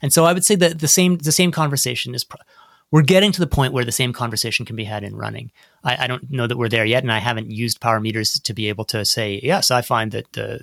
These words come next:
you know, the running power meter is very accurate." But from what I've heard from people, um, it's, it's getting to that point where you can,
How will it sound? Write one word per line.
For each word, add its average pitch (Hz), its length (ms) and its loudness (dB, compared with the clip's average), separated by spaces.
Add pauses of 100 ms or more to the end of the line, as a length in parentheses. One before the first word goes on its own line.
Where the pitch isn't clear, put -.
you 113 60 -10
know, 101 120 -10
the 107 260 -10
running 107 180 -10
power 117 220 -10
meter 110 240 -12
is 113 100 -10
very 113 140 -6
accurate." - 300 -12
But - 100 -10
from 185 140 6
what 190 100 6
I've 165 140 6
heard 123 180 0
from 117 160 -4
people, 113 340 -6 (540)
um, 110 340 -2 (440)
it's, - 260 0
it's 143 140 -4
getting 120 240 -4
to - 60 -12
that 120 200 -4
point 117 240 -10
where 113 140 -6
you 107 160 -6
can, 113 260 -10